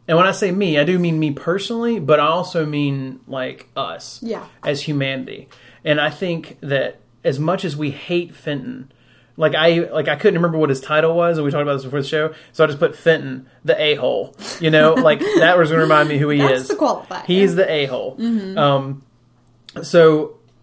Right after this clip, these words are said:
Speaker 1: the problem with that is his, his view is there are people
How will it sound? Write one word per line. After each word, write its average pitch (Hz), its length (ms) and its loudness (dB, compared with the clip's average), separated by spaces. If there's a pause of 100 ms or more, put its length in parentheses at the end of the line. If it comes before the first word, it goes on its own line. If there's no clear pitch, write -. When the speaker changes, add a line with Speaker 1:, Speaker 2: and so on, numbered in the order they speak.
(400)
Speaker 1:
the 160 120 -4
problem 185 420 -2
with 143 160 -4
that 135 340 -4
is 135 380 -4 (480)
his, 214 800 0
his 196 300 -2
view 160 420 -2
is 135 480 -4 (480)
there 160 240 4
are 202 60 2
people 180 680 -2